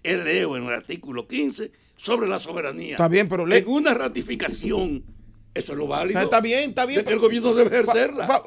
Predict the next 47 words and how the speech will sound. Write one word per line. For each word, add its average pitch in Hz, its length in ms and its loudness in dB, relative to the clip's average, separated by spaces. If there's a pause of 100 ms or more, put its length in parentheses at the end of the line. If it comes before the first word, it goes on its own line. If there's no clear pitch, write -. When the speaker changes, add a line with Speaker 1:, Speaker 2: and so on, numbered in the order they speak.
Speaker 2:
es 254 100 2
que 294 200 -2
todos 294 220 2
los 294 100 2
gobiernos 269 340 0
tienen 269 200 -4
que 262 60 2
ejercerlo 240 360 2
y - 20 -8
que 208 80 0
esté 254 140 0
tapado 262 340 0
ahí 262 120 2
para 226 220 0
mí 233 100 -2
es 233 60 0
un 240 120 -4
aderezo 226 520 2
y 160 40 -2
todo 226 140 6
el 233 60 0
gobierno 233 280 0
tiene 220 160 -4
que, 208 120 2 (100)
ahora, 180 200 0
si 196 80 -4
tú 302 160 -4
te 311 100 2
lees 294 120 6
el 269 60 4
diecisiete, 185 760 -2 (1000)
que 160 120 2
no 190 120 4
necesito 233 440 2
que 190 100 -4
tú - 120 -6
me 226 80 2
lo 190 120 0
prestes, - 420 -6 (960)
y 208 100 6
el 208 100 6
dieciocho, 185 720 4 (240)
tú 311 160 6
te 269 80 6
das 202 140 2
cuenta, 240 560 2
Fafa, 254 540 -2